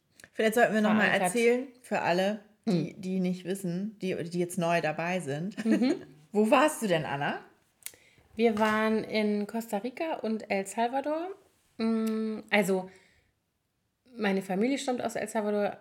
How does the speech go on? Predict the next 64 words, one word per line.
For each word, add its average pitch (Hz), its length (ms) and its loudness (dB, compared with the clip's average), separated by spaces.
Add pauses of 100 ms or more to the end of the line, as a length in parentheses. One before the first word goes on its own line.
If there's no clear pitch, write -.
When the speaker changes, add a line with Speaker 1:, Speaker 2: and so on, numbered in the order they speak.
(160)
Speaker 2:
mein 185 160 -8
Vater 208 320 -4
stammt 196 180 -6
aus 202 120 -4
El 185 100 0
Salvador 190 440 0
und 185 240 -4
wir 190 160 2
wollten 208 360 6
da 180 260 4
schon 185 280 -2
lange 202 240 2
mal 180 180 4
hin 254 260 4
und 202 180 -2
haben 208 160 2
das 202 140 2
jetzt 190 200 -4
verknüpft 185 680 -4 (180)
sozusagen. 160 680 -6
Also 175 280 -4 (580)
eigentlich 208 360 4
der - 160 -2
Anlass 214 320 4
war, 196 100 4
dass 190 180 -2
wir 202 80 0
die 180 80 -6
Familie 233 560 4 (320)
besuchen 240 500 2
wollten 208 440 4
und 196 380 -2 (580)
dann 196 200 4
haben 202 160 4
wir 196 120 2
aber 185 180 0
gesagt, 190 300 -4
okay, 202 240 -2
man 185 180 -2
kann 202 140 0
ja 190 160 -2
auch 196 80 -4
nicht 202 160 -2
mit 196 120 -4
fünf 214 300 -4
Personen 196 380 0
so 190 80 -2
über 196 260 0
die 190 140 -2
hereinbrechen 190 520 0
und 202 80 -4
sagen, 214 240 2
„Hallo, 294 440 4
wir 269 120 2
bleiben 302 240 12
jetzt 226 200 2
mal 214 120 0
zweieinhalb 208 440 -2
Wochen, 226 260 -2
wir 233 60 4
haben 240 160 0
grad 202 180 -2
mal 196 140 0
frei.“ 240 400 2